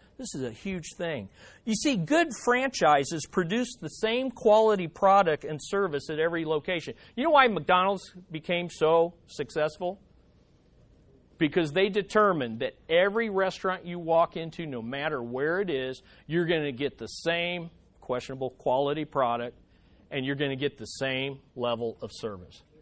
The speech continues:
Man, I love Famous Dave's Barbecue, even though it's franchise barbecue, which goes, I, I know, Jeremy, I know, but sometimes we gotta, sometimes we, we gotta be open to these things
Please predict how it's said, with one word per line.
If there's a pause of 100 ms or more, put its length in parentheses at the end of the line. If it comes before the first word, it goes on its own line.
(260)
Man,
I
love
Famous
Dave's
Barbecue,
even
though
it's
franchise
barbecue,
which
goes,
I,
I
know,
Jeremy,
I
know,
but
sometimes (440)
we
gotta, (220)
sometimes
we,
we
gotta
be
open
to
these
things